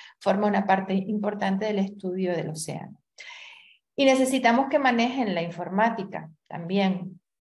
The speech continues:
Es necesario en el mundo en el que vivimos manejar idiomas, el idioma, el, el dominio del inglés, puesto que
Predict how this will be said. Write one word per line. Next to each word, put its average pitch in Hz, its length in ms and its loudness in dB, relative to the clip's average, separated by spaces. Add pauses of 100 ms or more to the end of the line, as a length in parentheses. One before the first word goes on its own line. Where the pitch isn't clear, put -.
Es 214 140 2
necesario 220 640 2
en 170 80 0
el 160 100 -2
mundo 190 240 2
en 185 60 0
el 185 140 -4
que 190 100 -4
vivimos 214 500 -2
manejar 185 500 -4
idiomas, 190 720 -2 (220)
el 208 160 -2
idioma, 214 540 2
el, 190 440 -2
el 185 300 -2
dominio 208 460 -2
del 202 140 0
inglés, 214 460 0
puesto 202 420 -6
que 214 440 -2